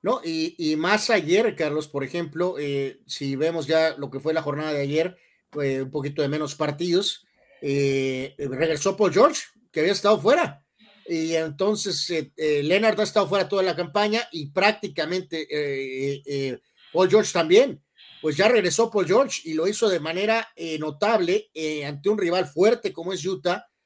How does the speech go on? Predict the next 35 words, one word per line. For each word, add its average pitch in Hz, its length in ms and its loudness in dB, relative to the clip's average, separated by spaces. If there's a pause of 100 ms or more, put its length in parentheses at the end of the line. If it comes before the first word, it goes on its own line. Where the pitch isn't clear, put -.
(220)
y 135 100 -4
ve 165 140 0
lo 240 120 2
que 185 120 -4
hizo 190 240 -4
Clippers, 185 580 -4
eh, 156 160 -4
ganando 175 340 -2
el 147 80 -4
partido, 170 600 -2
eh, 147 240 -6
treinta 170 340 -4
y 151 80 -4
cuatro 170 340 -4
puntos, 170 440 -4
seis 185 220 -2
asistencias, 160 640 -6
cuatro 185 320 -2
robos, 160 480 0 (460)
eh, 147 200 2
seis 208 360 2
triples 185 480 0
para 143 240 -4
Paul 175 200 0
George. 175 340 0
Entonces, 185 680 2 (340)
eh, 156 340 -2
evidentemente 180 840 0
ha 175 40 0
habido 175 220 0
un 180 240 -4
drástico, 175 880 0
una 165 200 -2
drástica 180 440 0
diferencia 165 640 -2